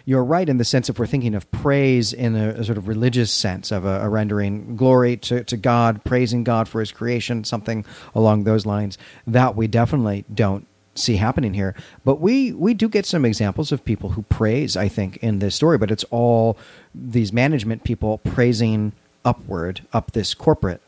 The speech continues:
ladder. And in particular, I'm thinking of the, the creativity group, when these people are in awe of Fields because he's been able to, to get,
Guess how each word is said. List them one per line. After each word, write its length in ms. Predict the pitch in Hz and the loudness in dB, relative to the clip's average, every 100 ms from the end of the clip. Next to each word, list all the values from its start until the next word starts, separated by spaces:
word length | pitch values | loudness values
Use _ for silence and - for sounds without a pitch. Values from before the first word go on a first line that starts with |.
| - | -6
ladder. 400 | 92 85 85 82 | -4 -2 -4 -4
And 240 | 113 110 | -2 -2
in 120 | 120 | 0
particular, 400 | 110 107 160 151 | -2 0 2 4
I'm 120 | 107 95 | 4 2
thinking 320 | 117 104 101 | 0 0 -2
of 100 | 90 | -2
the, 100 | 104 | -4
the 140 | 104 | -6
creativity 540 | - 107 92 139 151 110 | -2 -2 0 2 2 0
group, 240 | 95 - | -4 -6
when 100 | 98 | -6
these 100 | 107 | -6
people 380 | - 117 98 92 - - | -4 -2 0 -2 -6 -4
are 160 | 101 101 | -2 0
in 220 | 120 117 - | 0 -2 0
awe 280 | 104 123 - | 4 4 2
of 180 | 92 87 | -2 -6
Fields 460 | - 143 160 104 | -2 4 4 2
because 400 | - 107 107 101 | -6 -6 -2 -2
he's 160 | - 107 | -2 -4
been 160 | 113 98 | -4 -4
able 240 | 98 107 | -4 -4
to, 340 | - 110 98 - - - - | -2 0 0 -2 -14 -20 -10
to 400 | - 113 101 104 - 123 104 | 2 4 4 2 -4 -10 0
get, 500 | 120 117 - - | 2 2 -2 -20